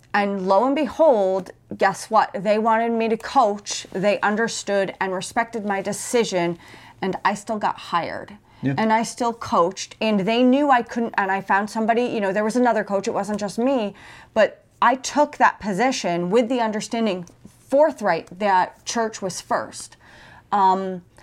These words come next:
Speaker 1: I also coached a high school swim team, and, um,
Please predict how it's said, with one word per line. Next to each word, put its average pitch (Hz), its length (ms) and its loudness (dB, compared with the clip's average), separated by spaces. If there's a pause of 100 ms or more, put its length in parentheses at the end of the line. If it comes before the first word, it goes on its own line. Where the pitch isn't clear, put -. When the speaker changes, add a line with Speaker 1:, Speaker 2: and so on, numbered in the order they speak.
(140)
Speaker 1:
I 208 100 6
also 247 340 4
coached - 360 -4
a 202 40 0
high 220 140 0
school 262 260 -2
swim 170 280 -2
team, 180 460 -4
and, 190 540 -4 (800)
um, 180 540 -2